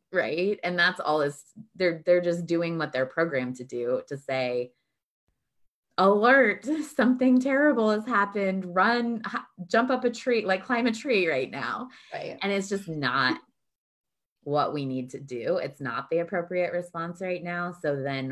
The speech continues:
Speaker 1: what is, like, what is gonna make the impact that we wanna make to really
Speaker 2: Mm-hmm.
Speaker 1: solve these problems? I always have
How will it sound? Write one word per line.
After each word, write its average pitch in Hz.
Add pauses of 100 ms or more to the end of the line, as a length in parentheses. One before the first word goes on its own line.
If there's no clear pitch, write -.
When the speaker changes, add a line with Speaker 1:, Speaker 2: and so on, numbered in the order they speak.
(100)
Speaker 1:
what 123
is, 123
like, 123
what 131
is 127
gonna 123
make 123
the -
impact -
that -
we -
wanna 65
make 67 (100)
to 135
really 151
Speaker 2:
Mm-hmm. 185 (760)
Speaker 1:
solve 175
these 185
problems? 139 (380)
I 175
always 185
have 139